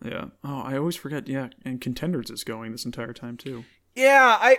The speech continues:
Speaker 2: I tried to watch a little bit of Contenders. Um, I'm trying to, like, I'm trying to, like, see who's going to be the next teams, you know?
Speaker 1: Who's your, uh,
Speaker 2: I want
Speaker 1: who's the Gladiators Academy team?
Speaker 2: <sighs> I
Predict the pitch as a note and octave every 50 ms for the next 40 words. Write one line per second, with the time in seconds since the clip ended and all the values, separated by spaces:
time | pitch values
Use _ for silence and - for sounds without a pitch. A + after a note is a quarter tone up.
0 | - - A#3+ C#4 C4+ - - D4+ E4 F4 E4 D#4 C#4+ C#4+ C4 B3+ - A3+ F#3 F#3+
1 | G3 G3+ G3 G#3+ G#3 G3+ - A3 G3+ F3+ G#3 G3+ G3+ G#3 G#3 G#3 G3+ F#3 F3+ -
2 | - - - - - D3+ D3 C#3+ C#3 C#3 C3+ - C3+ - - - F3 F3 - -
3 | G#3+ G#3+ A3 G#3+ G#3+ G3+ E3+ D#3 - - - - _ _ _ _ _ _ _ _
4 | _ _ _ _ _ _ - D#3+ E3+ - - G3 G3 G#3 G#3 G3 F3 E3 - -
5 | - F3+ E3 D#3+ - - D#3+ D3+ - E3 D3+ D3+ D3 C#3+ - D#3 C#3+ D#3 D3+ D3+
6 | D3 D3 C#3+ C#3+ C#3 C3 - _ _ _ _ _ _ _ _ - D3+ D3+ D3 C#3
7 | - - - - - E3+ D3 C3+ B2+ C3 C3 B2+ - - - - - D3 C#3+ C#3+
8 | C#3+ D3 D3+ D#3 _ _ - - E3 E3+ F3 E3 D#3+ D3+ D3+ D3 D3 - - -
9 | - F#3+ - D#3 D#3 D#3 D#3+ D3 C3 C3 C3+ C3+ C3+ C#3 C#3 D3 C#3+ - - D#3
10 | D3 D3 D3 D3+ D3+ - E3 D#3+ D#3+ D#3 D#3 _ _ _ _ _ _ _ _ -
11 | - - _ _ _ _ _ _ _ _ _ _ _ - - G#3 G3+ F#3 E3+ D#3+
12 | D#3 - - - - - - - - - - - - - - - - - -